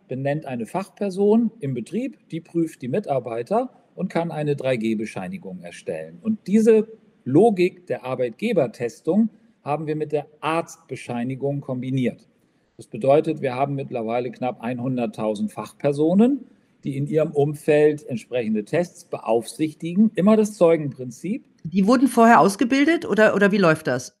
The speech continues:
Speaker 1: Exakt, die sind ausgebildet zu uns gekommen, zu Zehntausenden, indem sie beim dekra, beim tüv, bei den Johannitern, äh, überall Ausbildungen gemacht haben.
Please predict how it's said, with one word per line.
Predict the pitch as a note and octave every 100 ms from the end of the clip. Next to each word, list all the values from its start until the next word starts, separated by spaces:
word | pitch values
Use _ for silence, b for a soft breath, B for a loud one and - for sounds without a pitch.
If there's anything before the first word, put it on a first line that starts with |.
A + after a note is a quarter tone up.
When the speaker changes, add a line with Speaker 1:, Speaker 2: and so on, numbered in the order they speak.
| -
Speaker 1:
Exakt, | C#3+ - F#3+ A#3 - C3+
die | D3+
sind | D3 G3 G#3 D#3+
ausgebildet | F3 G#3+ C#4+ E3+ F#3 F3+ F3
zu | - D4+
uns | E3 -
gekommen, | A2 - A2+ G#2+
zu | G2+ A2+
Zehntausenden, | A#2+ A#2 G#2+ A#2 A2 A2+ B2+ E3+
indem | D3 C#3 D3 D3+
sie | D3
beim | C#3+ C#3 C#3+ C3
dekra, | C#3 D#3 - C3 B2
beim | C3 C#3+ C#3
tüv, | - D3+ D3 -
bei | - C3+
den | C#3
Johannitern, | C#3 C#3+ D3 D3 D#3 C#3+ B2+ B2+ C3 C#3+
äh, |
überall | D3 A#3 A3+ G#3+ D#3+ F3
Ausbildungen | D#3+ G3 - D#3 C#3+ B2+ A2+
gemacht | G#2+ G2+ - A#2
haben. | B2 F#3